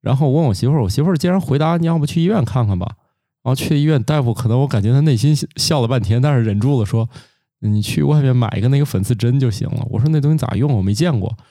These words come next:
然后他给我找一张纸，画了个示意图，说怎么怎么用，怎么怎么用。然后我就去外面那个便利店买了一套回来，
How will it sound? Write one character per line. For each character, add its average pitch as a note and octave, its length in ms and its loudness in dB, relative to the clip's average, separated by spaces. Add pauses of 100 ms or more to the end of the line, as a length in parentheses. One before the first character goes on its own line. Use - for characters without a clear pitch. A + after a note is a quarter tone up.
(200)
然 - 60 -2
后 A#2+ 60 0
他 C3+ 100 0
给 C#3 100 -2
我 D3+ 120 2
找 G2 180 0
一 G#2 40 0
张 C3 180 2
纸， G#2+ 100 -2
画 B2 240 0
了 A2+ 80 0
个 A#2+ 80 0
示 C3 220 -2
意 A#2 100 0
图， G2+ 320 -2
说 A2 320 0
怎 G2 140 -2
么 G#2+ 100 0
怎 A2+ 80 -2
么 F#2 100 -2
用， A#2 200 2
怎 F#2+ 120 -2
么 G#2 60 0
怎 G#2 100 -2
么 F2+ 120 -4
用。 A2 180 -2 (400)
然 A2 180 -2
后 C3 120 2
我 G#2+ 100 0
就 A2 100 0
去 A#2 280 -2
外 A#2 180 0
面 G2+ 180 0
那 G#2+ 120 0
个 F2+ 260 -2
便 A2+ 180 -2
利 G#2+ 120 0
店 A2+ 160 0
买 G2+ 220 -2
了 A1 60 -2
一 A2+ 80 0
套 G2+ 220 -2
回 - 160 -4
来， D2 180 -4